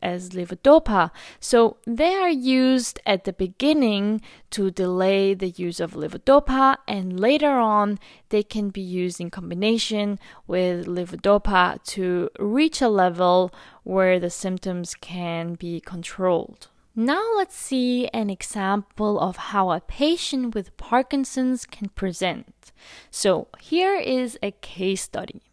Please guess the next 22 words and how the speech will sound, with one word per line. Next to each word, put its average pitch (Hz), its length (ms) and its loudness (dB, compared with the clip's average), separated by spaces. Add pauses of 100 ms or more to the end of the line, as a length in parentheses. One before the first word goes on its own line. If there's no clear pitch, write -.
(300)
A 254 60 0
sixty-five-year-old 233 1700 0
man 175 720 -6
tells 285 640 0
that 202 240 -2 (100)
he 202 140 -8
has 185 360 -12
abnormal 269 880 0
rhythmic 208 840 -2 (580)
movements 214 840 -2
in 196 120 -8
his 196 240 -10
fingers 302 760 4 (140)
and 226 180 -2
hands, 185 760 -8 (560)
and 302 160 0
it's - 300 -6
worse 240 560 4
when 196 160 -4
he 190 260 -6
is 180 180 -8
resting. - 680 -4